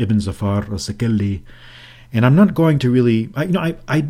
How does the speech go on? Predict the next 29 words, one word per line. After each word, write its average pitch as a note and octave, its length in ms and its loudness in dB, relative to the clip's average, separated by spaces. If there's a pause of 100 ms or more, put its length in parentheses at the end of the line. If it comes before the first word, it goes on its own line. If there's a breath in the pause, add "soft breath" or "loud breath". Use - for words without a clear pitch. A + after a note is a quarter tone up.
(640)
did C#3 200 0
not G3+ 220 6
know E3 200 4
anything G3+ 400 6
about A#2 360 -2
this G#2 240 -2
philosopher G#2 680 -2
up A#2 120 -8
until A#2 260 -2
about G2+ 400 -4 (180 loud breath)
a A#2 60 -6
year G#2+ 200 2
and G2+ 80 2
a G2+ 60 -2
half G2 240 -4
ago. F2+ 340 -10
I F#2+ 120 -6
did A2+ 160 -4
not A#2+ 180 0
know G#2+ 120 0
anything C3 360 -2
about G2+ 280 -4
him. G2+ 100 -4
I G#2 80 -4
had G#2+ 120 -2
never A2+ 160 0
heard F3 280 -2
of - 80 -2
him. F#2 220 -10